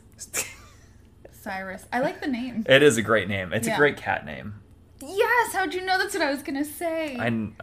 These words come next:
Speaker 2: Cyrus
Speaker 1: I'm
Speaker 2: would be such a good cat name. Cyrus the Great.
Speaker 1: Cyrus the Great.
Speaker 2: All one word.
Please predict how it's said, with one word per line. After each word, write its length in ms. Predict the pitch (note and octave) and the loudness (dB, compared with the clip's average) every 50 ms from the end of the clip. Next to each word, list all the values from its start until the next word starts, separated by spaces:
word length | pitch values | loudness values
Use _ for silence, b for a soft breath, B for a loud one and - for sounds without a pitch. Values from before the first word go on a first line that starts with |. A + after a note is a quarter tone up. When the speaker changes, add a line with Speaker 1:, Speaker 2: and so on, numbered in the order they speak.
| B B B B B B - | B B B B B B -18
Speaker 2:
Cyrus 560 | - - - C#4+ C#4+ D4 D#4+ D#4+ E4+ - - | -8 0 2 4 4 4 4 2 0 -2 -4
Speaker 1:
I'm 60 | D#4+ | -8
Speaker 2:
would 80 | C#4+ - | -6 -2
be 100 | D#4 D#4+ | -2 -2
such 460 | D#4 - - - E4+ D#4 D#4 D#4+ - | -2 -4 -6 -2 -2 -2 -2 -4 -6
a 60 | D#4+ | -10
good 220 | D#4+ - D#4 D4+ - | -8 -8 -8 -8 -10
cat 320 | - - C#4 C4 C4 C4 | -10 -8 -6 -6 -4 -4
name. 240 | A#3+ A#3+ A#3 A3 A3+ | -2 -2 -2 -2 -4
Cyrus 420 | A3+ - C4 B3+ C4 C4+ C4 B3+ | -6 -4 -4 -2 -2 -2 -2 -4
the 140 | - - A#3 | -6 -8 -10
Great. 640 | G#3 - G#3+ G3+ G3+ F#3+ G3 B3+ E4 - - - - | -10 -8 -6 -6 -4 -4 -4 -6 -10 -10 -14 -14 -8
Speaker 1:
Cyrus 420 | - - - G#2 G#2+ A2+ A2 - - | -4 0 2 4 4 2 2 0 -2
the 80 | G2+ | -4
Great. 480 | G#2 G2 F#2+ G2 E2+ D2+ B1+ - - - | -4 -4 -4 -4 -4 -4 -6 -8 -8 -2
Speaker 2:
All 180 | - A3 A#3 A#3 | 0 0 2 2
one 220 | A#3 A3+ A3+ G#3+ | 0 -2 -2 -4
word. 420 | G#3 G3+ F#3+ G3 G#3+ A#3+ B3 D4 | -4 -4 -6 -6 -6 -6 -6 -8